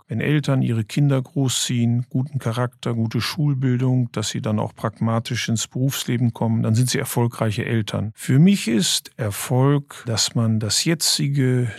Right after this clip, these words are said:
Niveau zu einem besseren Ich macht in der Zukunft,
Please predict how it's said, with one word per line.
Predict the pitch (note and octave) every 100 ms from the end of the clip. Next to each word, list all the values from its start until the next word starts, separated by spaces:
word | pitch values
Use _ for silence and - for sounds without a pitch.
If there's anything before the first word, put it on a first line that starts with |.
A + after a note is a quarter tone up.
| -
Niveau | A2+ A2 A#2+ B2+ C3 C3+ - _
zu | - - -
einem | A#2+ B2 A#2 A2+ - -
besseren | A#2+ - - A2
Ich | - A#2+ - - -
macht | A2+ G2+ - -
in | A2+
der | G#2+
Zukunft, | - - B2 - G2 F#2+ - -